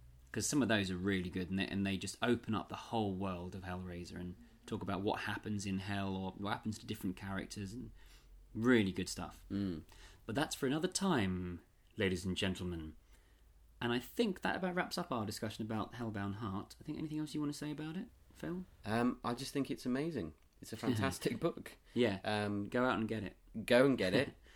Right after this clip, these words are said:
Speaker 2: It's a brilliant companion piece to the film. If you like the film Hellraiser, you'll love this book. And it's, it's a companion piece in that, like any book, it allows your imagination to fill in the blanks. And this is what I've become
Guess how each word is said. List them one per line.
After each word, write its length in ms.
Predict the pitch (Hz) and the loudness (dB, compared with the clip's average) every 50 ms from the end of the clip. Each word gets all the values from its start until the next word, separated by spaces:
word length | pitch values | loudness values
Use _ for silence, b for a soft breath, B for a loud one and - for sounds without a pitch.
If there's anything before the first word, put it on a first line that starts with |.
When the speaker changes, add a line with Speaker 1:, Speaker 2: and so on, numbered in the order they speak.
| b b b b b | b b b b b
Speaker 2:
It's 220 | - 117 110 - - | 0 0 0 0 -2
a 40 | 110 | -4
brilliant 580 | 92 - - - 135 143 139 135 117 104 - | -4 -4 -2 2 4 6 6 6 6 4 2
companion 480 | - 110 101 101 110 110 107 101 98 92 | 0 -2 -2 0 0 0 0 0 0 0
piece 300 | - 104 98 107 110 - | 0 -2 -2 -2 -2 -4
to 100 | - 101 | -6 -6
the 80 | 92 | -6
film. 340 | 90 - - 95 95 98 110 110 | -6 -4 -2 0 0 0 -2 -2
If 120 | 107 - | -4 -4
you 60 | 98 | -2
like 240 | 95 104 107 101 - | 0 2 2 0 -2
the 60 | - | -6
film 260 | - - 95 90 92 | -6 -4 -4 -4 -2
Hellraiser, 560 | 92 90 90 90 87 87 87 85 87 92 98 110 B B B B B B B B | -2 -4 -2 -2 -2 -2 -2 -2 -4 -4 -6 -6 B B B B B B B B
you'll 160 | 92 92 90 | -2 0 2
love 220 | 92 107 104 87 | 2 2 2 0
this 120 | - - - | -2 -10 -10
book. 340 | - - 82 98 - - - B B B B B B 104 | -6 -4 -4 -4 -4 -6 -12 B B B B B B 0
And 120 | 107 110 | 2 2
it's, 360 | 110 - - - - - - - - _ - - - - - - - | 2 0 -2 -6 -10 -10 -12 -16 -20 _ -20 -20 -20 -20 -10 -6 -4
it's 120 | 120 120 | -2 0
a 40 | 135 | 2
companion 400 | - 143 127 147 165 160 151 139 | 2 2 4 4 4 6 6 4
piece 240 | - 135 131 120 127 | 4 4 2 0 2
in 240 | - 131 127 123 113 | 2 2 4 4 4
that, 240 | 117 117 - - - - - - - - | 4 2 2 0 -6 -18 -20 -14 -4 2
like 220 | 110 110 104 - | 4 4 4 6
any 180 | 117 120 120 110 | 6 6 4 4
book, 380 | - 90 87 85 - - - - - | 4 0 -2 -4 -4 -8 -12 -8 -6
it 60 | 107 | -4
allows 500 | 80 98 104 104 107 107 107 107 104 98 | -2 0 0 2 2 2 2 0 0 0
your 260 | 98 101 113 113 110 107 | 0 2 4 4 4 4
imagination 720 | 104 101 95 92 90 98 95 92 92 90 - - 82 80 | 4 2 0 0 -2 -2 -2 -2 -2 -4 -4 -6 -8 -8
to 100 | - 90 | -8 -8
fill 180 | - - 87 87 | -8 -6 -6 -4
in 140 | 87 85 82 | -4 -4 -6
the 60 | 82 | -6
blanks. 560 | - - 87 85 78 76 - - - - - - - | -6 -6 -6 -6 -6 -10 -12 -14 -14 -16 -14 -12 -8
And 120 | 87 92 90 | -6 -2 0
this 220 | 107 110 104 - | 0 0 0 0
is 140 | - 92 87 | -2 -2 -2
what 160 | 87 90 90 | -2 -2 -2
I've 160 | 90 90 90 - | -2 -2 -4 -4
become 380 | 95 90 - 90 85 85 85 | -6 -8 -6 -6 -4 -4 -6